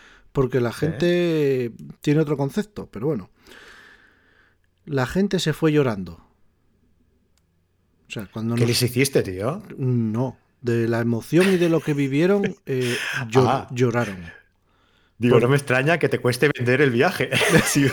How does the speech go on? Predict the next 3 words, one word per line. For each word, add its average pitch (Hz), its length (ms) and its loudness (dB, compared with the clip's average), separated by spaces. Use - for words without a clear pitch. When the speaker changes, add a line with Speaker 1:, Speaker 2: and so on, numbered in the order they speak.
Speaker 2:
vuelves 143 380 0
llorando. 151 960 -2
Speaker 1:
<laughs> - 1800 -2